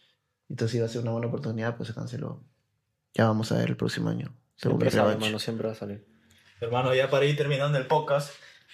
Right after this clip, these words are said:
Speaker 3: eh, me he dado cuenta que siempre estás con gorra, mano. Ahora, cuando no usa la gorra,
Speaker 1: Claro.
Speaker 3: estás con,
Speaker 1: No, yo
Speaker 3: ¿cómo
Speaker 1: soy,
Speaker 3: se llama?
Speaker 1: eh, durag.
Speaker 3: Con durag.
Speaker 1: Yo soy pelado, yo me corto cero como tú,
Speaker 3: Ah, eres
Speaker 1: pa.
Speaker 3: pelado.
Speaker 1: Claro.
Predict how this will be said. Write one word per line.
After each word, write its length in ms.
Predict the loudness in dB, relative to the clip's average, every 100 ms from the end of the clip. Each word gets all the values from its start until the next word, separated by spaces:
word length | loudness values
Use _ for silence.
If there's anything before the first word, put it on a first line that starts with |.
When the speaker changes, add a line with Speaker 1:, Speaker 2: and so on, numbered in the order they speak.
| 2
Speaker 3:
eh, 240 | 4 6
me 80 | 6
he 40 |
dado 180 | 6 6
cuenta 260 | 6 4 4
que 120 | 4
siempre 260 | 2 2 2
estás 180 | 2
con 220 | 0 0 4
gorra, 280 | 4 4
mano. 260 | 2 0 -2
Ahora, 360 | 0 2 2 0 -4
cuando 200 | -4 -2
no 40 | 0
usa 140 | 2
la 100 | 4
gorra, 120 | 6 6 6
Speaker 1:
Claro. 60 | 4
Speaker 3:
estás 100 | 4
con, 560 | 2 0 -4 -8 -10 -12 2
Speaker 1:
No, 160 | 6
yo 60 | 8
Speaker 3:
¿cómo 120 | 8
Speaker 1:
soy, 60 | 6
Speaker 3:
se 40 | 6
llama? 240 | 2 -2 -10 -20 _ _
Speaker 1:
eh, 260 | 4 6 6
durag. 540 | 6 6 4 0 -4 -10
Speaker 3:
Con 220 | -8 -4
durag. 420 | 0 2 2 2 -2 4
Speaker 1:
Yo 100 | 6
soy 120 | 6
pelado, 340 | 8 8 8
yo 100 | 6
me 100 | 4
corto 280 | 4 2 2
cero 280 | 4 4 4
como 200 | 2 0
tú, 120 | 2
Speaker 3:
Ah, 80 | 2
eres 120 | 4
Speaker 1:
pa. 60 | 2
Speaker 3:
pelado. 400 | 2 2 0 0
Speaker 1:
Claro. 440 | 0 2 2 -2